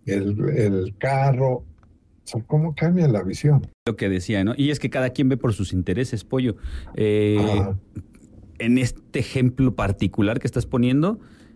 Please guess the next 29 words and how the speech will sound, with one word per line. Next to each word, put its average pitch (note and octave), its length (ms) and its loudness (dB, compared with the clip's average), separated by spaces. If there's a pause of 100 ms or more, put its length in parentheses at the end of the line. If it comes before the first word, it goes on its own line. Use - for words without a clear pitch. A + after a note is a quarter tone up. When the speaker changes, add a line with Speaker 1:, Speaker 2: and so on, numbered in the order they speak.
(140)
Speaker 2:
es G2+ 140 -2
bien B2 160 2
Speaker 1:
Ajá. D3 80 0
Speaker 2:
complicado E3+ 480 0
porque A#2 480 -2
¿de A#2 140 -4
quién D#3+ 140 -2
es D#3+ 140 -2
responsabilidad? B2 800 0
Bueno, D3 220 2
al B2 80 2
final B2+ 480 2 (200)
la A#2 140 -2
responsabilidad G#2 640 0
es E3 100 0
del C3+ 160 0
que A2+ 100 -4
llegó G#2+ 200 0
tarde C#3+ 280 0
antes B2+ 280 2
de G2 80 0
ti. G3 300 -2 (280)
Si - 180 -2
tú G2 140 0
llegaste G3 420 0
a C3 80 -2
tiempo, B2+ 420 0 (600)
aquí G#2 260 -4
también, C#3+ 520 2